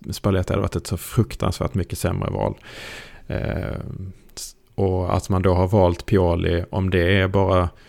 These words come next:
eller stor del tur. Man har ju fått, så att,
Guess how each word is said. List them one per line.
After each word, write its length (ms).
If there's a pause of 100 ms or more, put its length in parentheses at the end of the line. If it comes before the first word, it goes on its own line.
(300)
eller 220
stor 400
del 220
tur. 420 (120)
Man 320
har 80
ju 60
fått, 220
så 120
att, 160